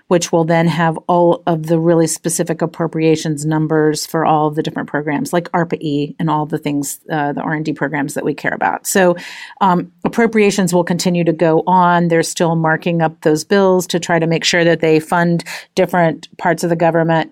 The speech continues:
But in the short term, they're gonna keep it open, um,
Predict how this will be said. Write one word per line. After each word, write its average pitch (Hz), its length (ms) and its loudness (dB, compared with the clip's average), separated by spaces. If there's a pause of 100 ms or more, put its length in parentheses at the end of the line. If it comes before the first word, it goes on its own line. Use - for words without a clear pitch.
But 160 280 0
in 165 120 -2
the 156 80 0
short 233 320 0
term, 185 340 0
they're 170 100 2
gonna 165 160 -2
keep 170 320 -2
it 160 300 2 (100)
open, 165 580 2 (320)
um, 160 220 -2